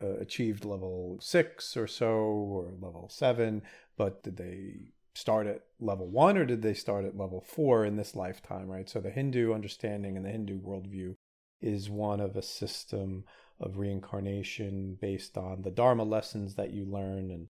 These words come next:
those types of things in kind of a cumulative sense, building on each other.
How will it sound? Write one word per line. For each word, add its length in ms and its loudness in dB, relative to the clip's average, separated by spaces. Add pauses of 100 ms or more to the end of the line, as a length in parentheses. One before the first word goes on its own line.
(520)
those 340 0
types 360 -2
of 120 -8
things 600 -6 (300)
in 140 -6
kind 240 -6
of 100 -6
a 280 -4 (300)
cumulative 680 4
sense, 480 0
building 400 -2
on 180 -6
each 260 -6
other. 380 4